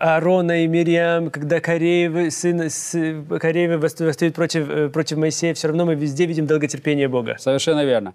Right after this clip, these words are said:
Speaker 2: Следующий аспект, который очень красиво красной нитью проходит,
Speaker 1: Мгм.
Speaker 2: это реальное присутствие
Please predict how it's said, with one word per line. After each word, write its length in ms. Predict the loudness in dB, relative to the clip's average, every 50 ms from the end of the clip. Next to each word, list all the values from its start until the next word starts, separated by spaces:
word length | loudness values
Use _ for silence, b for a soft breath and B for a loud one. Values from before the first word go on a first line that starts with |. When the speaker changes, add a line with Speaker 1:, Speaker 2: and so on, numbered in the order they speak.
| b b b b b b _ _
Speaker 2:
Следующий 600 | -2 0 2 4 4 4 4 2 2 4 4 4
аспект, 540 | 4 2 0 0 0 0 0 0 -2 -6
который 360 | -6 -4 0 2 2 4 2 0 0 2
очень 440 | 4 6 6 4 4 0 -2 -4 -2
красиво 580 | 0 0 0 0 0 2 2 4 4 4 2 0 -2
красной 480 | -2 0 2 4 2 2 2 0 0 0
нитью 260 | 0 -2 -4 -8 -8
проходит, 440 | -6 -6 -4 -2 -2 -2 -2 -4 -8 -10 -6
Speaker 1:
Мгм. 220 | -4 -2 0 0
Speaker 2:
это 220 | 0 2 2 2
реальное 880 | 2 2 2 2 4 4 6 6 4 4 2 2 2 2 2 0 -2 -4 b b b b _ _ _ _
присутствие 920 | -4 -2 -2 0 0 0 0 -2 -2 -2 -6 -6 -4 -2 -2 -2 -4 -6